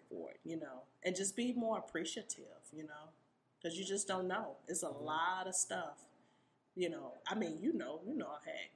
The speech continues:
Speaker 1: you be like, "Mom, you need to go get this and that," you know. And I've been so
Speaker 2: Yeah.
Speaker 1: used to just <clears throat> sacrificing for my children that, you know, I still don't go really get my nails done. Heck, look at this little nail.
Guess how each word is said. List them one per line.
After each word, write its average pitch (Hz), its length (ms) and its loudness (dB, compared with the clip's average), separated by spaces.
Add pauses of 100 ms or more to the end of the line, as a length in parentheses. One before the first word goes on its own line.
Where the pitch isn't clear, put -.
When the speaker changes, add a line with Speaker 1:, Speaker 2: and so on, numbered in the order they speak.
(120)
Speaker 1:
you 226 60 -6
be 233 100 -4
like, 160 180 0
"Mom, 208 280 2
you 339 80 2
need 311 160 2
to - 60 -6
go 175 140 4
get 175 240 -2
this 175 220 2
and 160 160 -8
that," 147 280 -2
you 165 100 -10
know. 139 300 -8 (340)
And 156 200 -6 (140)
I've - 200 2
been 196 140 4
so 185 240 8
Speaker 2:
Yeah. 180 80 -2
Speaker 1:
used 214 260 4
to 160 80 4
just 165 360 8
<clears throat> - 0 -
sacrificing 180 800 0
for 156 140 -2
my 147 120 -6
children 202 480 -4
that, 147 220 -8 (360)
you 196 100 -2
know, 160 260 -4 (220)
I 180 100 -4
still - 280 2
don't 165 120 -2
go 156 200 -2
really 160 200 -2
get 160 200 -4
my 156 80 -12
nails 160 300 -6
done. 160 140 -10 (140)
Heck, - 160 -6
look 190 160 -2
at 180 60 -12
this 180 180 -2
little 160 200 -4
nail. 139 240 -12